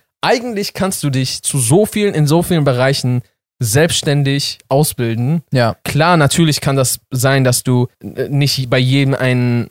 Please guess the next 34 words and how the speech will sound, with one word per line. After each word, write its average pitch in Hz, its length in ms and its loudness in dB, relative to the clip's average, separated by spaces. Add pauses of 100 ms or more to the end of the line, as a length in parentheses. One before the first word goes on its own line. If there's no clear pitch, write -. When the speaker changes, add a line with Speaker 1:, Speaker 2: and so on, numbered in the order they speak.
Speaker 1:
weiß 143 180 2
ich 143 100 0
nicht, - 180 -4
ein 120 120 -2
einheitliches 151 840 0
Qualitätsstandard 127 1080 -2 (180)
gleich 127 360 -2
feststellen 123 480 -2
kannst. 143 380 -4 (340)
Aber 131 140 2
je 135 200 2
nach 165 160 2
Drive, 143 400 2
je 156 100 0
nach 151 140 2
Interesse 156 720 0
und 131 240 -2
auch, 120 240 0 (220)
weiß 127 220 2
ich 131 100 0
nicht, 123 200 -2
Gabe 139 260 4
der 131 380 2
einzelnen 131 480 -2
Person, 127 440 -2 (480)
kann - 140 -2
man 143 100 0
da 127 120 2
schon 139 280 -2
wirklich 170 360 -2
sehr, 139 260 0
sehr 147 340 -2
viele 175 180 -6
verschiedene, 160 520 -4